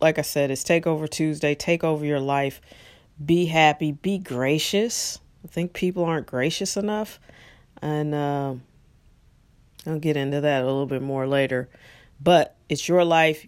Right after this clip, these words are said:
You deserve the life you desire. You deserve to be happy. I'm proud of you. I'm proud of us. I'm proud of what we're building here at Mad Love. And I thank you so much for being a part of that.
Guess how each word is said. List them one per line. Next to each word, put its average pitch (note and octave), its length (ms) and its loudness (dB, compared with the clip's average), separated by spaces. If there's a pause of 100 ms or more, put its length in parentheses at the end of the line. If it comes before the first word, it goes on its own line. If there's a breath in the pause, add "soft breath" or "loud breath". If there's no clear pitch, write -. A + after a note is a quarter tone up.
You D3 140 -4
deserve D3 420 0
the D#3 80 -2
life D3 300 2
you D3 60 -6
desire. C#3+ 600 -2 (280 soft breath)
You C3 100 -6
deserve C#3+ 400 0
to D3+ 100 -8
be C3+ 180 -4
happy. C#3 560 -2 (500 soft breath)
I'm E3 200 2
proud C#3 300 2
of C#3 80 -2
you. C#3 260 -4 (140)
I'm E3+ 180 2
proud D3 280 2
of C#3+ 120 -2
us. C3 440 -2 (180)
I'm D3+ 100 0
proud D#3 260 2
of D3+ 60 -2
what D3 200 0
we're D3 100 -4
building C#3+ 400 -2
here C#3+ 240 -2
at C#3 80 -2
Mad C3+ 260 -2
Love. C#3 340 -2 (400 loud breath)
And C3+ 180 -2
I C3 80 -2
thank D3 320 -4
you C#3 60 -8
so D3+ 220 -4
much C#3+ 220 -6
for B2+ 80 -8
being C3 220 -4
a B2 40 -4
part B2+ 280 -4
of A#2+ 80 -4
that. A2+ 260 -6